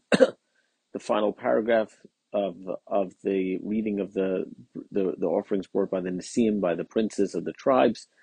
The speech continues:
begins with Zos Hanukkah Samazbeach. This is the inauguration of the, of the te-, of the temple, of the, of the altar. But we know there's something deeper about this eighth day of Hanukkah.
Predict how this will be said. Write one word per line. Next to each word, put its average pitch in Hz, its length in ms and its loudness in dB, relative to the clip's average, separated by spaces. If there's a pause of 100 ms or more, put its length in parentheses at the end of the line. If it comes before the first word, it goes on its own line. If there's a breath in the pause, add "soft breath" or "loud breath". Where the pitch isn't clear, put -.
(160)
begins 117 300 2
with 98 140 4
Zos 123 540 6
Hanukkah 104 280 0
Samazbeach. 87 680 -4
This 123 180 0
is 107 100 -4
the 107 120 2
inauguration 95 600 0
of 85 100 -4
the, 85 240 -6
of 90 140 -4
the 90 140 -2
te-, - 140 -12 (240)
of 87 100 -8
the 85 80 -6
temple, 104 480 0
of 80 120 -6
the, 80 180 -4 (300)
of 87 120 -10
the 87 120 0
altar. 107 420 2 (1080 soft breath)
But 156 100 10
we 175 100 8
know 190 100 8
there's 160 160 2
something 147 260 2
deeper 123 320 2
about 104 280 2
this - 220 -2 (100)
eighth 123 300 0
day 95 340 0 (340)
of - 140 -10
Hanukkah. 92 420 -6